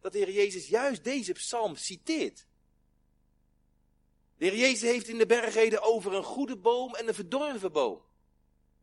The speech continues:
Je kan geen vijgen van distels plukken en geen druiven van dorens. Je bent of een goede boom met mooie vrucht, of een bedorven boom met slechte, met rotte vrucht.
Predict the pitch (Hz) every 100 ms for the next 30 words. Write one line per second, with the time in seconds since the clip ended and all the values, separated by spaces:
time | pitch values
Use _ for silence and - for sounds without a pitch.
0 | _ _ _ _ _ _ _ _ _ _
1 | _ _ - - 277 262 254 254 254 -
2 | _ _ _ - 202 247 277 269 233 233
3 | 214 220 202 143 254 277 - - 220 160
4 | - - 165 127 - 85 - 202 185 202
5 | 196 170 151 190 226 226 190 196 196 185
6 | 156 226 285 254 160 104 - 156 160 156
7 | - 277 196 - 247 277 214 233 262 294
8 | 285 - _ - 151 - 180 233 254 254
9 | 214 233 269 - - _ _ _ _ 190
10 | 170 139 117 131 175 175 156 143 156 156
11 | 143 - 185 185 - 135 117 127 214 -
12 | 120 107 92 - - _